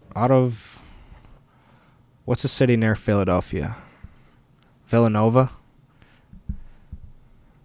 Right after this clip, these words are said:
Is that just a college? Why do you guys listen to this?"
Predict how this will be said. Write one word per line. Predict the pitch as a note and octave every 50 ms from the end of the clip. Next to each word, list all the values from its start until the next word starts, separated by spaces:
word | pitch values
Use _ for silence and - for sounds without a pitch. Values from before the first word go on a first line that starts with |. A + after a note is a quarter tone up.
| _ -
Is | - A2+ -
that | G#2+ -
just | A#2+ - -
a | A#2+
college? | - - A2 G#2 G#2 A2 A#2+ A#2+ B2 - - - - _ _ _ _ _ _ _ _ _ _ _ _ _ _ _ _ _ _ _ _ _ _ _ _ _ _ _ _ _ _ _ _ _ _ _ _ _ _ _ _ _ _ _ _ _ _ _ _ _ - - _ _ - _ _ _ _ _ _ _ _ _ _ _ _ - _ _ _ - - - - -
Why | G2+ G2+
do | A#2 A#2+
you | B2+
guys | B2 A#2+ G#2
listen | G2 F#2+ - - G#2+ G2
to | F2+
this?" | F2 E2+ E2+ - - -